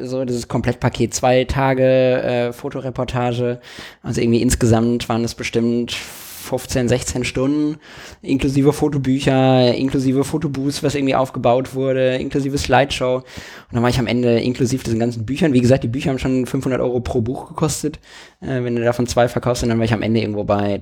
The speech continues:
drei acht oder bei vier oder so. Ähm, das war aber auch eher die Ausnahme, so die, die große Mehrheit liegt so bei acht Stunden für zwei drei bis zwei sechs, irgendwas dazwischen.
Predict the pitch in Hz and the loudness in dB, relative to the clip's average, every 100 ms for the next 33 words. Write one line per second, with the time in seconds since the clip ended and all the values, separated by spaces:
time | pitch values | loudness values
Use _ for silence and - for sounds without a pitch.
0 | - - - 98 90 107 - 95 92 95 | -8 -10 0 2 2 2 -2 -4 -2 -4
1 | - 123 104 95 95 101 127 - - - | 0 2 2 0 -4 -4 -8 -12 -18 -18
2 | - _ - - 104 101 101 101 101 120 | -20 _ -12 -8 -6 -6 -6 -6 -4 2
3 | 131 131 107 - 147 127 127 120 120 139 | 4 4 2 -4 0 2 4 4 2 2
4 | 143 139 135 117 113 104 107 104 98 110 | -2 -2 -2 -2 -2 -2 -2 -4 -6 -12
5 | 113 110 - 123 - _ - - - 127 | -14 -16 -18 -18 -20 _ -14 -10 -4 -2
6 | 117 113 131 156 127 131 123 117 113 - | 0 2 4 4 4 2 0 -4 -6 -4
7 | 113 107 101 107 104 107 - - - _ | -4 0 2 2 0 -2 -10 -20 -20 _
8 | _ 127 117 - - 113 110 113 113 110 | _ -2 0 -2 -2 -2 0 0 0 -2
9 | 107 - 107 104 101 98 104 _ - - | -6 -6 -4 -2 -2 -4 -8 _ -10 -10
10 | - 101 101 - - 98 104 90 - 101 | 0 2 2 0 0 2 0 -2 -4 -2
11 | 95 95 - - 98 - - 95 - 101 | 0 0 -2 -4 -4 -4 -6 -6 -6 -8